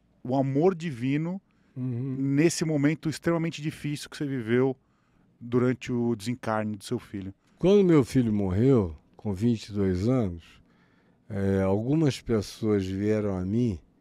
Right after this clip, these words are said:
Speaker 2: e me fizeram, estranhamente, semelhantemente, a mesma pergunta,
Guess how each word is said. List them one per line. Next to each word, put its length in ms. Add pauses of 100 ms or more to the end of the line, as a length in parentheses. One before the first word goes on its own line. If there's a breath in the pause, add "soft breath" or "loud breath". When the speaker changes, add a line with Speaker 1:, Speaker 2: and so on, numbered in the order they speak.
(520 soft breath)
Speaker 2:
e 80
me 160
fizeram, 880
estranhamente, 1080
semelhantemente, 1400
a 80
mesma 1300
pergunta, 580